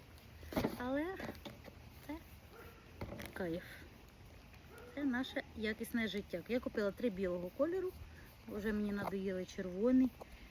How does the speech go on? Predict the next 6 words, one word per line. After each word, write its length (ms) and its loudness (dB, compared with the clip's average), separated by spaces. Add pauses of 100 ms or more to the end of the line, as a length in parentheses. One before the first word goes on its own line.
(140)
золоті, 720 6 (840)
сірі 380 8 (240)
і 120 4
зелені. 580 0 (1900)
Отакий 320 -4
бренд 360 4